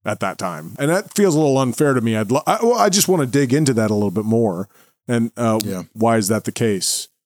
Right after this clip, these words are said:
Speaker 1: Uh, and then there's also, like, people on the show who are female comedians who are big stars and, like, they've already done
Speaker 2: Mm-hmm.
Speaker 1: it. So I'm, I'm just not sure exactly what barrier she's breaking down with this. They, they have mixed messages of who she's trying to be. Sometimes she's
Speaker 2: Yeah.
Speaker 1: trying to be,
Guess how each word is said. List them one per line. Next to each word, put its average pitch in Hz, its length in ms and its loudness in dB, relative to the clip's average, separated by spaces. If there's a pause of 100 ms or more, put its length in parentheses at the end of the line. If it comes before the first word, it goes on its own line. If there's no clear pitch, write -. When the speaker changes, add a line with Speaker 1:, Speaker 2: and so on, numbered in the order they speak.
(140)
Speaker 1:
Uh, 160 180 2
and 170 160 2
then 160 120 2
there's 147 160 2
also, 156 300 4
like, 117 240 0
people 127 360 0
on 110 160 0
the 107 60 -2
show 117 300 2
who 117 180 2
are 98 280 -2 (140)
female 123 320 2
comedians 120 420 0
who 117 100 2
are 107 100 0
big 98 360 -4
stars 107 680 2
and, 107 100 -2
like, 98 200 -6
they've 117 220 0
already 104 280 0
done 101 220 -2
Speaker 2:
Mm-hmm. 117 180 2
Speaker 1:
it. 131 40 2
So 120 260 2
I'm, 147 180 0
I'm 160 140 -4
just 156 160 -2
not 156 200 -2
sure 139 260 2
exactly 113 440 0
what 110 320 -2 (140)
barrier 110 420 0
she's 101 260 0
breaking 98 440 -4
down 101 500 -2
with 95 180 -8
this. 95 500 -2 (120)
They, 143 200 0
they 156 220 2
have 147 160 2
mixed 143 300 2
messages 101 500 -2
of 92 120 -8
who 117 120 2
she's 104 160 -6
trying 107 200 -4
to 98 60 -4
be. 90 160 -6
Sometimes 117 460 -2
she's 113 140 0
Speaker 2:
Yeah. 110 60 0
Speaker 1:
trying 120 160 0
to 107 60 0
be, 107 280 0